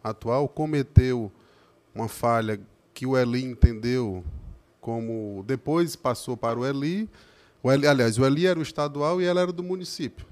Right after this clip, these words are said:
entendeu? Ela era presidente do município. E o Eli Aguiar era presidente do estado, da Democracia Cristã. E o nosso, o prefeito atual, que é o meu adversário,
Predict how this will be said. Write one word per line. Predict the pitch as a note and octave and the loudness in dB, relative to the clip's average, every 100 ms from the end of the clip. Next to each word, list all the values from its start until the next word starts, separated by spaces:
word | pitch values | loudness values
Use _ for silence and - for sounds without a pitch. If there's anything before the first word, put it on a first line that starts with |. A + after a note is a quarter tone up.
| - - - _ - | -18 -18 -20 _ -18
entendeu? | G2 G2+ A#2+ D3 | -10 -6 -6 -2
Ela | B2+ | 0
era | B2+ | 0
presidente | B2+ C3+ B2 D3 | 0 -2 -2 -2
do | E3 | -2
município. | E3 F3 D#3+ C#3+ G#2+ - E2+ _ _ _ _ - | -2 -2 -4 -4 -6 -8 -18 _ _ _ _ -6
E | A#2 | 0
o | |
Eli | B2 C3+ | 2 2
Aguiar | C3+ B2+ C3+ | 2 0 -2
era | D3 | -2
presidente | D3 D3 B2+ C3+ | -6 -10 -8 -10
do | C#3 | -10
estado, | D#3 - B2+ G#2 F2+ F2+ - | -12 -4 -2 -2 -4 -12 -14
da | A2 | -10
Democracia | A2 A2 A2 A2+ G2+ A#2 | -8 -8 -8 -8 -6 -8
Cristã. | G#2+ B2+ - G#2 F2+ - _ _ _ _ _ _ C#3 | -8 -12 -10 -10 -10 -14 _ _ _ _ _ _ -4
E | |
o | F#3+ | -2
nosso, | F#3+ F3+ E3+ - | 0 0 -2 -4
o | D#3 C3+ A#2 G#2+ G#2+ G#2+ G2+ G2 F#2+ - | -4 -4 -4 -6 -6 -6 -6 -6 0 2
prefeito | B2 - D3+ D3 | 2 0 -4 -2
atual, | C3 A#2 C3+ E3+ B2+ | -4 -2 -2 -2 -4
que | - A2 | -4 -2
é | A2 | 0
o | G2+ | 0
meu | G#2 A2+ A2+ | -2 0 0
adversário, | G2+ G#2+ F#2+ C#3 E3 D#3+ G2+ | 0 -4 -4 -2 0 0 -4